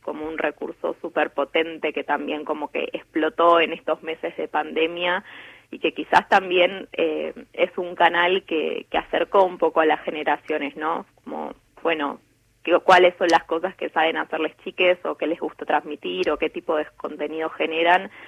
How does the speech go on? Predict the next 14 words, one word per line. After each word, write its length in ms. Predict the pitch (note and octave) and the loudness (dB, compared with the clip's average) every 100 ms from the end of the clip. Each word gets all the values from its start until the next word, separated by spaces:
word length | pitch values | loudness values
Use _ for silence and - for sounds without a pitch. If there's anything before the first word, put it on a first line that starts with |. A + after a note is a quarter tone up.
| - - _ - | -20 -20 _ -12
Y 60 | |
fue 160 | - F3+ | -2 2
una 140 | F#3 | 2
plataforma 640 | E3 E3+ D#3+ - E3 E3+ E3 | 6 6 6 0 -2 -4 0
que, 360 | D3+ C3+ - - | 2 2 -2 -4
que 100 | C#3+ | -2
permitió 580 | - D#3 D#3 - F3 | 2 2 0 -2 2
un 120 | E3+ D#3+ | 2 2
poco 260 | D#3+ E3 | -2 0
dialogar 520 | E3 D#3 D3+ D3+ D#3+ D#3+ | 0 2 2 6 6 4
en 160 | D3+ | 0
torno 320 | D3+ D3+ D#3 | -2 -4 -4
a 80 | D#3+ | -2
eso. 580 | E3+ F3 _ F3+ F3+ F#3 | -2 -4 _ 0 0 -2